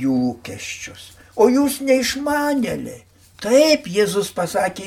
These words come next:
"Jūs neišmanėliai. Argi Mesijas neturėjo viso to iškentėti, kad įžengtų į garbę?"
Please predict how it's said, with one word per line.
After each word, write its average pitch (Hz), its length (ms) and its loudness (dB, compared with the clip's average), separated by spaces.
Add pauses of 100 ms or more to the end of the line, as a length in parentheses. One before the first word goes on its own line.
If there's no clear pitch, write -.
"Jūs 214 240 -4
neišmanėliai. 214 1040 -2 (460)
Argi 247 320 4
Mesijas 247 640 6
neturėjo 233 600 2
viso 269 260 4
to 240 220 4
iškentėti, 175 880 -4
kad 147 160 -4 (140)
įžengtų 135 680 2
į 127 80 0
garbę?" 113 560 -2